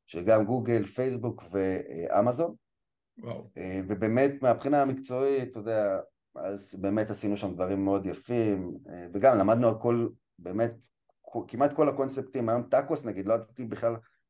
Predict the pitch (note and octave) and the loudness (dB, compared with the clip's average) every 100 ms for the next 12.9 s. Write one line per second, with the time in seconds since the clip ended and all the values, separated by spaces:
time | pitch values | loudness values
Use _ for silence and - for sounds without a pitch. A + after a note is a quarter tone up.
0 | _ _ - F2 - C3 C3+ B2 A#2+ A#2+ | _ _ -12 -10 -8 -8 -4 0 0 0
1 | C3+ - A2+ G2 G2+ B2 - C#3 D3 F3 | -6 -2 0 0 0 -2 2 2 2 -2
2 | C3+ A#2 - D#3 C#3+ D#3 C#3 A#2+ A2 B2 | -4 -8 -6 -6 -2 0 2 4 4 4
3 | C#3 C3+ A#2+ A#2+ A2+ F2+ G2+ - _ B2+ | 2 2 2 2 2 0 -6 -8 _ -8
4 | B2 B2 A#2 A2+ - _ - - C3 C#3+ | -2 0 0 0 -10 _ -12 -6 -2 0
5 | C3+ B2+ C3 A#2 A#2 G2+ F#2+ A2+ D#3+ C3+ | 2 2 2 -2 -6 -8 -4 4 4 4
6 | G#2 G2 G2+ A#2+ C3+ G#2+ G#2 G#2+ G2 F2+ | 0 -2 0 0 0 -4 -2 -2 -4 -6
7 | F#2 G#2 A#2 G#2+ G#2+ G#2+ _ _ _ - | -4 -2 0 0 0 -4 _ _ _ -8
8 | F2 F#2+ F#2+ F#2+ F#2 F#2 F#2 A2 F2 G#2 | -4 -2 0 -2 -2 -4 0 2 2 2
9 | G#2+ G2+ D#2+ F#2+ G2 C#3 C3 - G#2+ C3+ | 2 2 -2 -6 -4 -2 -2 -2 2 2
10 | - G#2 F#2+ F2 _ _ - - _ - | 2 -4 -6 -8 _ _ -14 -14 _ -4
11 | - A#2+ A#2+ A#2 A2+ A2+ A2 A2 A2 - | 2 6 6 4 0 -6 -8 -6 -6 -8
12 | G#2+ A#2 A2+ A#2+ C#3+ C#3 G#2+ G#2 A2 | -2 4 4 4 4 4 2 -2 -6